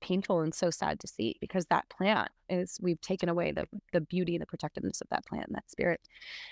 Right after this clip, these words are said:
Um, and so instead of us, right, like, it's, this is such a big conversation, I think, around in general, instead of us as a Western culture going out and extracting and drawing and saying, "I want this to be mine," going back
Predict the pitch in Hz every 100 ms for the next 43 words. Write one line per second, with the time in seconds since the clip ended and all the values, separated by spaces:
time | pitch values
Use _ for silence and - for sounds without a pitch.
0 | - 190 180 170 160 160 - _ 214 196
1 | - 208 185 185 180 175 175 _ _ 202
2 | 190 220 208 190 180 170 - 180 170 -
3 | 175 175 - _ - 190 - - 185 -
4 | 180 175 165 160 - - 165 156 - 160
5 | 160 156 151 156 - 170 160 151 - 160
6 | 170 180 - 175 - 175 165 165 165 156
7 | 156 156 160 160 165 165 165 165 160 160
8 | - - - 156 156 - 233 254 302 -
9 | 156 156 143 139 180 277 254 175 151 147
10 | 160 165 175 165 - 170 - - - -
11 | - 262 - - - - _ 202 196 175
12 | 165 170